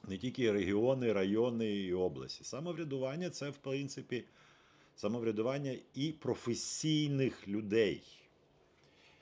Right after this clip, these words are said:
Поки ми всі кричимо, що нам треба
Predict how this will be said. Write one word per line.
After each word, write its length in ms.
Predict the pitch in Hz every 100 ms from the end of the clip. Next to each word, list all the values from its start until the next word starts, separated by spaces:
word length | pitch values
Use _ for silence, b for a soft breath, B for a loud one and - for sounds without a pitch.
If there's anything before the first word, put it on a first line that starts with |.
| B B B B B -
Поки 280 | 156 165
ми 120 | 160 175
всі 280 | - 180
кричимо, 920 | 170 139 139 - 131 123 143 127 95
що 340 | - - - 98
нам 340 | 101 110 104 101
треба 720 | 98 104 104 90 90 82 80